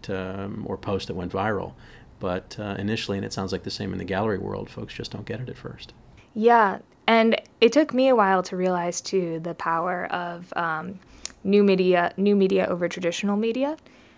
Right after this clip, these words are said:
Speaker 2: I was really excited a couple years ago when the Today Show wanted to do a segment on my artwork. And I was like, "This is gonna be my big break. This is gonna be great."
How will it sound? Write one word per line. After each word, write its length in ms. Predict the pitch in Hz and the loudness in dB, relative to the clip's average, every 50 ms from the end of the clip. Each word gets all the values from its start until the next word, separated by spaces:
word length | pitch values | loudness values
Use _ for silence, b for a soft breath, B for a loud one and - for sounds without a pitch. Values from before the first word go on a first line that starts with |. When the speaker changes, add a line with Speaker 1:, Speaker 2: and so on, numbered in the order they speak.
| b b b b b b - | b b b b b b 0
Speaker 2:
I 120 | 202 208 | 4 6
was 200 | 208 202 190 185 | 6 6 4 2
really 380 | 185 190 196 190 196 196 196 190 | 2 2 4 4 6 4 4 2
excited 460 | 185 185 - - 180 180 180 175 175 | 0 -2 -4 -2 0 0 2 2 2
a 60 | 175 | 2
couple 220 | 175 - 180 - 185 | 0 -2 -2 -2 2
years 180 | 202 247 254 233 | 2 2 2 2
ago 320 | 233 208 190 185 180 180 | 0 0 0 0 0 0
when 320 | 180 180 170 175 175 175 | 0 0 -2 -2 -2 -2
the 80 | 175 175 | -2 -2
Today 280 | 170 - 180 180 180 180 | -2 -2 0 0 0 0
Show 220 | 175 - 202 185 | 0 2 2 2
wanted 320 | 175 175 170 165 170 170 165 | 2 2 0 0 -2 -2 -4
to 60 | 180 | -4
do 220 | 170 175 160 160 | -4 -4 -4 -4
a 80 | 160 160 | -4 -4
segment 480 | - - 165 160 175 160 156 156 - - | -4 -4 -4 -4 -4 -6 -6 -6 -4 -4
on 120 | 165 165 | -4 -2
my 140 | 160 156 156 | -2 0 2
artwork. 520 | - 185 180 175 - - - - - - | 4 4 4 2 0 -2 -4 -6 -8 -14
And 80 | 208 208 | -12 -10
I 40 | 202 | -8
was 100 | 196 - | -8 -10
like, 120 | - - | -6 -2
"This 180 | - 214 - 202 | -2 0 0 0
is 80 | 185 | 0
gonna 120 | - 190 185 | 0 2 2
be 80 | 180 | 2
my 100 | 175 165 | 2 0
big 260 | 165 180 170 165 170 | -2 -2 -4 -4 -2
break. 300 | - - 175 156 156 - | -2 -2 -2 -2 -4 -6
This 160 | - 175 - - | -6 -6 -6 -6
is 40 | |
gonna 140 | - - 175 | -4 -4 -4
be 80 | 170 170 | -4 -2
great." 380 | 185 - 254 233 202 - B | 2 2 4 4 4 2 B